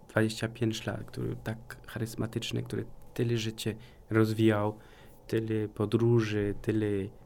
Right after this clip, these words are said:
tekst został, potrzebujemy czasu, żeby, żeby to wszystko,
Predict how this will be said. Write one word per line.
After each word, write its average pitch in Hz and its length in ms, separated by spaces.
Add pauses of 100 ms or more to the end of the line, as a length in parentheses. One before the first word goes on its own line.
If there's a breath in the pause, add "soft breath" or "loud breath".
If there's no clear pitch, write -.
(120)
tekst 117 340
został, 110 720 (1080 loud breath)
potrzebujemy 117 760
czasu, 120 560
żeby, 104 400
żeby 104 260
to 107 120
wszystko, 113 580